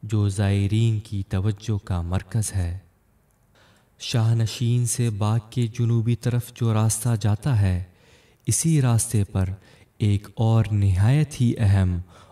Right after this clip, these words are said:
और मुक़द्दस मकाम मौजूद है, जिसे मकान हज़रत अम्मा जान रज़ी अल्लाह अन्हा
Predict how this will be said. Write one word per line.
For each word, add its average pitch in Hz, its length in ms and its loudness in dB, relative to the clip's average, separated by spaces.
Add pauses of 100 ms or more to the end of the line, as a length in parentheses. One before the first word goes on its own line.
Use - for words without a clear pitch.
(180)
और 101 240 2
मुक़द्दस 107 640 -2
मकाम 98 500 -2
मौजूद 95 500 -4
है, 92 320 -2 (720)
जिसे 101 640 -2 (320)
मकान 101 560 0
हज़रत 104 560 0
अम्मा 113 400 2
जान 92 440 0 (440)
रज़ी 107 360 0
अल्लाह 107 480 2
अन्हा 98 560 0